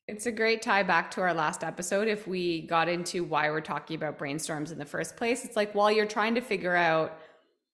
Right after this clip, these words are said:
which of your brilliant ideas to fall out of love with, I think the more critical step is how those ideas are generated in the first place,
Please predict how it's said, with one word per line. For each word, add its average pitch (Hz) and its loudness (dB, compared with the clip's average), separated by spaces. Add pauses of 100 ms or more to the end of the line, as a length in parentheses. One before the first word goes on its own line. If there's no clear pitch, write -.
(200)
which 208 2
of 185 2
your 190 2
brilliant 175 0
ideas 165 0
to 190 -8
fall 160 0
out 160 2
of 160 -4
love 165 0
with, 165 0
I 190 -2
think 202 -4
the 196 2
more 190 4
critical 175 -2
step 151 0
is 165 -2
how 170 2
those 170 -2
ideas 156 0
are 160 -2
generated 147 -4
in 156 -2
the 147 -6
first - -8
place, - -4